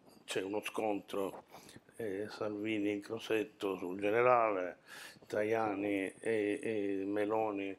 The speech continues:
sulla, sulle tasse alle banche, e se-, se-, ogni, ogni, ogni momento ce n'è uno, quello sulla giustizia, con Nordio non ne parliamo, per cui non è una maggioranza facile da reggere,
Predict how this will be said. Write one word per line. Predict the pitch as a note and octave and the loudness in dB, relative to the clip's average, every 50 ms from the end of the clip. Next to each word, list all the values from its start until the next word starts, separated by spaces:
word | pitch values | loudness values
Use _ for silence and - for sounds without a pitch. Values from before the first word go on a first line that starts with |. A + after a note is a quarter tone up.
| - - - - - - | -12 -12 -12 -12 -12 -12
sulla, | - - - - G#2 G2+ G2+ G2 G2 G2 G2 F#2+ F#2+ F#2+ F#2 F2+ | -12 -10 -8 -6 -4 -4 -2 0 0 0 2 2 0 0 -2 -4
sulle | - - G2+ G2 G#2 G2+ | -2 -2 0 0 0 0
tasse | - - F#2+ - - - F#2 | 0 -2 -4 -2 -4 -6 -4
alle | G2 G#2+ | -4 -4
banche, | A2+ A#2 A#2+ B2+ B2+ A#2 A2+ G#2 - - - A2+ G2 F#2 - - - - - - - - | -2 2 4 4 6 6 4 2 -2 -4 -4 -4 -4 -4 -6 -10 -10 -10 -10 -12 -10 -4
e | - A2+ A2 G#2 G#2 A2 | 0 2 4 4 4 2
se-, | A2 - - C3+ B2+ | 2 6 6 6 8
se-, | A#2+ C3 A#2 | 8 8 10
ogni, | B2 C#3+ D3+ D3 C#3+ C#3+ C#3 | 12 12 12 12 12 10 10
ogni, | B2 C3+ C#3+ C3+ B2+ | 10 10 8 6 6
ogni | - C#3+ C#3 C#3 C#3 C#3+ | 4 6 6 8 10 10
momento | C#3+ C#3+ D3 D3+ D3 B2 - A#2+ | 10 10 12 10 10 10 8 4
ce | G2+ - A#2 | 4 2 0
n'è | G#2+ | 0
uno, | G#2 G#2 G2+ G2 | 0 0 0 0
quello | G2 A2+ A#2 A2+ | 2 2 4 4
sulla | A2 A#2 A2 A2+ A2+ G#2 | 4 4 6 6 6 4
giustizia, | G2 G2+ G2+ - - A2 G#2 - - - A#2 F#2+ - - - - - - - - - - | 4 -6 -12 -10 -8 -8 -8 -6 -4 -2 -2 -2 -4 -8 -20 -20 -20 -18 -18 -18 -18 -8
con | - - A#2 A#2 | -2 0 2 4
Nordio | A#2+ B2 B2 A#2+ G#2+ G2+ G#2+ A2 | 4 6 6 4 4 2 0 0
non | A2 G#2+ | 0 0
ne | A#2 A#2+ | 0 2
parliamo, | A#2+ C#3 C3+ D3 D#3 D3+ C#3 B2 - - - - - - - - - - - - - - _ _ _ _ _ _ _ _ _ _ _ - - - - - | 2 4 4 6 6 6 4 4 0 -4 -12 -16 -16 -14 -14 -16 -18 -20 -20 -20 -20 -20 _ _ _ _ _ _ _ _ _ _ _ -20 -20 -20 0 6
per | - C3 A#2 | 6 6 6
cui | - - E3 F3 | 8 8 10 12
non | D#3+ D3 C#3+ C#3+ D3 | 12 12 12 12 12
è | D3+ D3 C#3+ | 12 12 12
una | C3 A#2 A#2+ C#3 C#3 C#3 C3+ C3 C3 A#2+ - - | 10 8 6 4 6 6 6 6 6 4 2 0
maggioranza | B2+ B2+ C3 C3 B2+ B2+ B2+ A#2+ A#2+ B2+ B2 A2+ - - A#2+ | 0 2 2 2 2 2 2 2 2 2 0 2 2 2 2
facile | - - C3+ A#2+ A#2 G2+ - - - G2+ G2 G#2 G#2 | 6 8 8 10 10 8 4 2 2 4 4 2 4
da | G#2 G#2+ G#2 | 6 6 6
reggere, | G2+ G2+ G#2 G#2+ G2+ F#2+ F#2 G2 G2+ F#2 F#2+ F#2+ | 6 6 4 4 4 2 2 2 2 4 2 2